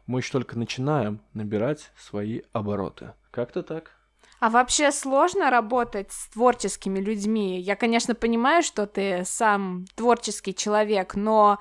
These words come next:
Speaker 2: как держать дедлайны, как, э, организовывать, э, художников, сценаристов? Это, наверное, невероятно сложно.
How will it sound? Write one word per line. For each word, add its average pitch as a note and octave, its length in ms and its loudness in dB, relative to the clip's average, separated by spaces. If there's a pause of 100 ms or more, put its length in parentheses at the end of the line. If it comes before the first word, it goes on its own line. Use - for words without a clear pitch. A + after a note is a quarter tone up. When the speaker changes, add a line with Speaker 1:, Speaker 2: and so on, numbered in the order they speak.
Speaker 2:
как C#4 400 2
держать A3 560 2
дедлайны, G#3+ 1080 2
как, A3 400 2
э, G#3 380 4
организовывать, A3 1200 2
э, G3 300 0
художников, A3 960 2
сценаристов? G#3 1080 -2
Это, A3 600 2
наверное, A3 420 2
невероятно G#3+ 640 2
сложно. G3+ 720 -2